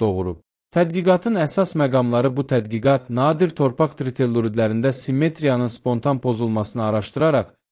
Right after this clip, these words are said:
əvvəllər gizli qalmış ferroaksial sıxlıq dalğasını üzə çıxarıb. Bu dalğa yük sıxlığı dalğası C D W və orbital nizamın kompleks əlaqəsi nəticəsində yaranır. Aksial Higgs rejimi isə bu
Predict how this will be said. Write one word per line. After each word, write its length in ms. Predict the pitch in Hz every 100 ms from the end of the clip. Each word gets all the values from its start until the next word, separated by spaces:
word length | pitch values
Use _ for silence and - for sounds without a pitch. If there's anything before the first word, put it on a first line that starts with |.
| -
əvvəllər 480 | 127 123 143 180 165
gizli 260 | 143 120 156
qalmış 420 | 139 127 127 139 -
ferroaksial 560 | 120 131 151 - 131
sıxlıq 400 | 113 - 143 135
dalğasını 480 | 123 110 104 101 127 117
üzə 160 | 110 107
çıxarıb. 340 | - 107 87 85 _ _ _
Bu 160 | 214 208
dalğa 380 | 180 147 143 156
yük 260 | 143 180
sıxlığı 520 | - 151 - 131 139
dalğası 520 | 127 117 107 104 - 147
C 300 | - 185 147
D 120 | 117
W 440 | 131 123 117 117 143 123
və 80 | 117 120
orbital 400 | 107 113 156 156
nizamın 500 | 135 117 120 135 127
kompleks 520 | 127 110 143 147 -
əlaqəsi 520 | 120 113 107 107 143 131
nəticəsində 640 | 110 110 110 101 110 120
yaranır. 480 | 113 98 92 85 - _ _ _ -
Aksial 500 | 202 208 - 160 135
Higgs 340 | 143 196 -
rejimi 400 | 131 123 113 143 143
isə 240 | 131 117 104
bu 120 | 123